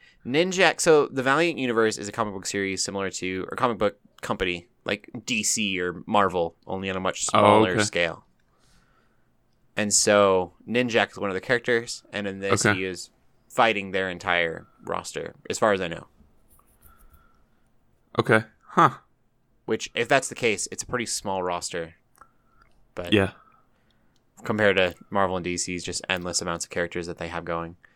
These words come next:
Speaker 2: You make it
Speaker 1: Uh,
Speaker 2: sound like Ninjak would be, like, Joe Bob Comics.
Speaker 1: Joe Bob. <laughs> I, I mean, I don't know anything about Valiant. I do know that they're making a movie someday, uh, that's got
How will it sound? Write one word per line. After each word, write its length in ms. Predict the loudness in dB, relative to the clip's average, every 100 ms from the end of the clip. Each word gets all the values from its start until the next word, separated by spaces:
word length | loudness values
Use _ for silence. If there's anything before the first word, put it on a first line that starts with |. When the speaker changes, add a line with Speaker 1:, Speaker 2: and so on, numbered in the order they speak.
| _ -2
Speaker 2:
You 140 | 4
make 140 | 6 6
it 60 |
Speaker 1:
Uh, 20 | 4
Speaker 2:
sound 200 | 2 0
like 140 | -2
Ninjak 600 | 0 0 4 6 6 4
would 120 | 2
be, 500 | 4 4 2 0 -4 _ -6
like, 180 | -6 -6 -18 -6
Joe 200 | 2 4
Bob 300 | 6 6 4
Comics. 540 | 4 4 4 -2 -10 _ _ _ -20 -20 _ _ _ _ -20 _ -6
Speaker 1:
Joe 220 | 6 8
Bob. 160 | 8 4 0
<laughs> 40 | 4
I, 140 | 6
I 120 | 6
mean, 100 | 6
I 120 | 8 8
don't 140 | 8
know 60 | 4
anything 340 | 0 -6 -10 -6
about 240 | 0 0
Valiant. 260 | 0 -4 0
I 80 | 2
do 160 | 4 6
know 220 | 6 6
that 280 | 4 0 -2 _ -20 -20 -2
they're 200 | 0 2
making 240 | 0 0
a 20 |
movie 720 | -2 -2 -4 -4 -8 -12 -20 _ _ _ _ _ _ _ _ -20 -10
someday, 720 | -2 0 0 0 -2 -4 -10 _ _
uh, 220 | -4 -4
that's 200 | -4 -4
got 260 | 2 2